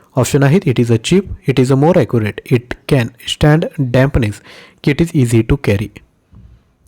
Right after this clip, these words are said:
राईट आन्सर आहे ऑप्शन क्रमांक सी, "It can stand dampness." नेक्स्ट, "Which one of the following is not a basic component of wire rope?"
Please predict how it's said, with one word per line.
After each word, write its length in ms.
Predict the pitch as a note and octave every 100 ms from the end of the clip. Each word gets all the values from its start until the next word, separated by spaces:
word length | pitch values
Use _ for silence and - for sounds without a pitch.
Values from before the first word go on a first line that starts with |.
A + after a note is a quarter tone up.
| _
राईट 220 | - A#2
आन्सर 260 | A2+ A2 B2+
आहे 180 | A#2+ G3+
ऑप्शन 280 | F#3 - A#2
क्रमांक 360 | A2+ G#2+ -
सी, 360 | - - F3+ A#2 - - _
"It 100 | D#3 D3+ -
can 100 | G3
stand 360 | - - G#2+ G#2+ - -
dampness." 600 | A#2 A2+ A2 G#2 A#2+ E3 - - _ _ -
नेक्स्ट, 340 | D3 B2 B2 - _ - - _ -
"Which 160 | G3+ G#3+
one 120 | A3
of 60 | G#3
the 100 | A#3 -
following 300 | E3+ A#2 B2
is 60 | C3 D3+
not 120 | F3+ F#3
a 20 |
basic 400 | C#3+ A#2 - -
component 340 | A#2 A#2 D3+ D3 A2
of 100 | G2+ -
wire 260 | D3 B2+ G#2
rope?" 220 | G#2 -